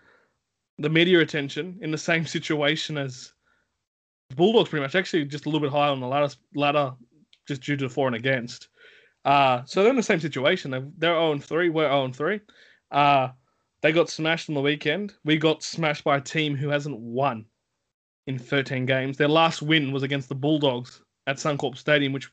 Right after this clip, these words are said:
pretty much saw Ding Pei's departure of the club. Uh,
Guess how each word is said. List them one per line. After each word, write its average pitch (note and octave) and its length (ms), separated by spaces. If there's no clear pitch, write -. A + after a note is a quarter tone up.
pretty G3+ 140
much F3+ 180
saw D#3 160
Ding C#3+ 260
Pei's C3+ 320
departure D3+ 480
of A#2+ 100
the A#2+ 80
club. B2+ 300
Uh, D3+ 420